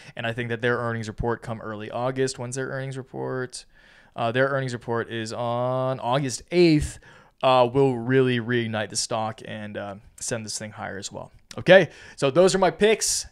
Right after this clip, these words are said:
Unity, Pagaya, Veritone. Again, money where my mouth is. I have call options on all three of these names, and that will stay that way for the foreseeable future.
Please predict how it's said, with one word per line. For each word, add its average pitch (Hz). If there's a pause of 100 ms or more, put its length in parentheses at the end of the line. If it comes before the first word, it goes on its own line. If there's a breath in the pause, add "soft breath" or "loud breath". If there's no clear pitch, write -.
Unity, 180
Pagaya, 151
Veritone. 147
Again, 120
money 120
where 135
my 127
mouth 127
is. 117
I 113
have 117
call 120
options 113
on 107
all 104
three 107
of 101
these 101
names, 127 (260 loud breath)
and 117
that 110
will -
stay -
that 104
way 104
for 120
the 107
foreseeable 98
future. 117